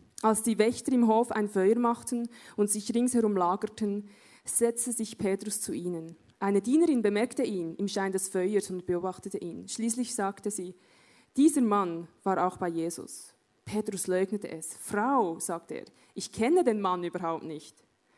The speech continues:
Nach einer Weile schaute ein anderer ihn an und meinte, "Du musst auch einer von ihnen sein." Petrus erwiderte: "Nein, Mann, das bin ich nicht."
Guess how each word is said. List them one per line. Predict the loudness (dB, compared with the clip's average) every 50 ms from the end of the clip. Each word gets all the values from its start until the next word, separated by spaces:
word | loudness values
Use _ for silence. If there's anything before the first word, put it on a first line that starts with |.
| _ _ _ _ _ _ -6
Nach | -4 -2 -2
einer | 0 -2 0 0
Weile | 0 0 0 0 -2 -2 -4
schaute | -2 -2 -2 -2 -2 -2
ein | -4 -6 -6
anderer | -6 -6 -4 -4 -4 -6 -8
ihn | -8 -6 -6 -4 -4
an | -4 -4 -4
und | -6 -6 -8
meinte, | -8 -8 -8 -8 -8 -8 -8 -10 -10 -12 _ _ _ _ _ _ _ _ _ _ _ _ _ _ _ -20 -18 _
"Du | -6 -4
musst | -2 -2 -2 -4 -4 -4
auch | -4 -4 -4 -4
einer | -4 -6 -6 -6 -6
von | -6 -6 -6
ihnen | -4 -4 -4 -4 -4
sein." | -6 -6 -6 -8 -10 -14 -16 -20 _ _ _ _ _ _ _ _ _
Petrus | -10 -8 -8 -6 -8 -8 -8
erwiderte: | -8 -8 -8 -8 -8 -10 -10 -12 -12 -12 -14 _ _ _ _ _ _ _
"Nein, | -4 -2 0 2 2 2 0 -2 -4 -8 -10 -8
Mann, | -4 -4 -2 -2 -4 -6 -8 -10 -8
das | -6 -6 -6 -4
bin | -4 -2 -2 -2
ich | -2 -4 -6
nicht." | -8 -8 -10 -10 -16 -20 -20 -20